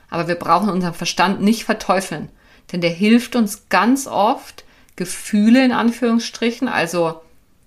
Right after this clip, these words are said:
Prägungen, die zu einem Vertrautheitsgefühl führen, einzuordnen und zu reflektieren, passt es für mich? Genau.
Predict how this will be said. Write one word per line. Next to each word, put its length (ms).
Prägungen, 960
die 200
zu 140
einem 160
Vertrautheitsgefühl 1400
führen, 600
einzuordnen 880
und 200
zu 120
reflektieren, 640
passt 340
es 160
für 120
mich? 340
Genau. 460